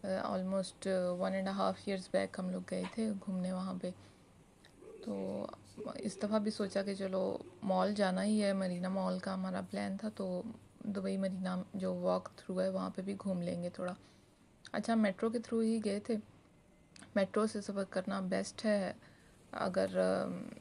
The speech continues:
आप गाड़ी या टैक्सी नहीं यूज़ करना चाहते तो मेट्रो से आराम से आप जा सकते हैं। बुर्जुमान से यहाँ पे फ़ोर्टी मिनट्स लगते हैं जाने के लिए। तो मेट्रो के थ्रू ही हम गए थे और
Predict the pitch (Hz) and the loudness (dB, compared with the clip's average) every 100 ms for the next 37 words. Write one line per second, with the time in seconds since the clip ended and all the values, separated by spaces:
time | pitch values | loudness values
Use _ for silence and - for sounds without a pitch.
0 | - - 101 98 - - 185 180 175 - | -14 -2 0 0 -4 2 4 4 4 0
1 | - - - - 185 190 185 190 190 - | -6 -10 -10 -4 2 4 4 2 -4 -8
2 | - - - 190 185 185 185 - 190 185 | -14 -14 -2 2 4 2 -2 -4 -2 0
3 | 185 180 175 - 180 175 175 175 180 190 | 0 0 -4 -2 -2 -2 -4 -6 -6 -4
4 | 180 180 185 - 185 190 170 175 - 185 | -4 -4 -4 -2 -2 0 -2 -4 -4 -4
5 | 190 175 - 190 202 196 185 180 180 185 | -2 -6 -6 -6 -4 -2 -4 -2 -2 -2
6 | 190 190 196 196 190 190 185 190 185 208 | -2 -2 -2 -2 -2 -2 -2 0 0 -2
7 | 202 196 - 185 - 226 240 214 185 190 | -2 -2 -2 -4 -2 0 0 0 -2 -4
8 | 190 180 190 - - - - - - - | -4 -4 -6 -8 -20 -20 -20 -20 -20 -20
9 | - - - - - - - - - - | -20 -20 -20 -20 -20 -20 -20 -20 -20 -20
10 | - - 196 185 214 214 220 - 214 208 | -12 -2 0 2 2 2 0 0 2 4
11 | 208 208 196 190 180 196 226 220 - - | 2 2 0 2 2 2 0 0 -4 -20
12 | - - - - - - - 185 180 | -20 -20 -20 -20 -20 -10 -2 0 0